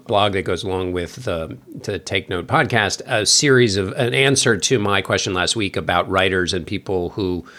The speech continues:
keep and take notes. Um, and so I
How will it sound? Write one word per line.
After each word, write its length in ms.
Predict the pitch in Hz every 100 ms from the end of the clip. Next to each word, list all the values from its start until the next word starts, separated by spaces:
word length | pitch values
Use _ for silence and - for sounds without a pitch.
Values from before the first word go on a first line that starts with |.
| - - -
keep 260 | 127 120
and 260 | - 101 90
take 260 | - 101 101
notes. 480 | 95 87 - - - - -
Um, 320 | 101 92 87
and 180 | 95 95
so 200 | - 92
I 200 | 90 90